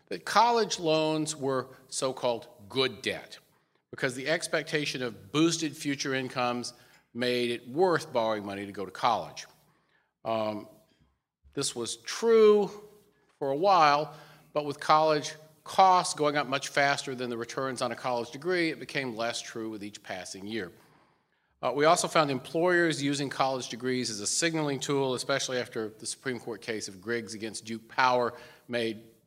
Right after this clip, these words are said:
employer testing of applicants, uh, risky. Uh, meanwhile, in the colleges, well,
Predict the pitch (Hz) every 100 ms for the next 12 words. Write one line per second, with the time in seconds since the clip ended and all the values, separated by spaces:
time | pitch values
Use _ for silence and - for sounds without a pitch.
0 | - 117 107 127 120 110 - 165 143 147
1 | 123 117 117 123 127 110 - - - -
2 | _ 113 113 135 143 - - 95 - _
3 | _ _ _ _ _ _ 139 131 131 190
4 | 247 277 175 170 143 - 262 302 156 131
5 | 151 - - _ _ _ _ _ _ _
6 | _ _ _ - 160